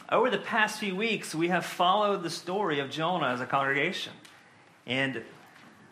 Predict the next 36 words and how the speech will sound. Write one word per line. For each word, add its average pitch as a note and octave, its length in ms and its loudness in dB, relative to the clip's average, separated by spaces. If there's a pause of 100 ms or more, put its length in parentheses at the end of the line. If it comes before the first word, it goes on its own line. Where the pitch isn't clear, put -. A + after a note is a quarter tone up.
(480)
uh, C3+ 200 0
Jonah F#3 260 2
has E3 100 2
always F#3 320 4
been D#3 180 -4
a B2+ 60 -6
story E3+ 380 0
in D#3 60 0
the C#3+ 40 -2
Bible C#3 360 0
that C3+ 120 2
I've B2 100 -6
loved. E3+ 480 2
Many E3 200 -4
of E3+ 120 0
us C3+ 140 0
have B2+ 140 -8
grown C#3 180 -2
up C3+ 140 -2
hearing D3+ 340 0
Jonah. C#3+ 460 0
It's - 100 -10
been C#3 200 -10
one C#3+ 100 0
of C3+ 80 -2
our C#3 80 0
favorite C#3 320 -2
stories. D3 600 -2 (760)
And E3+ 100 0
the E3+ 80 0
reason A#3+ 300 2
is, A3+ 260 2
is F3+ 60 -2
that D#3 180 0
the E3 120 0
Jo-, F#3+ 220 -2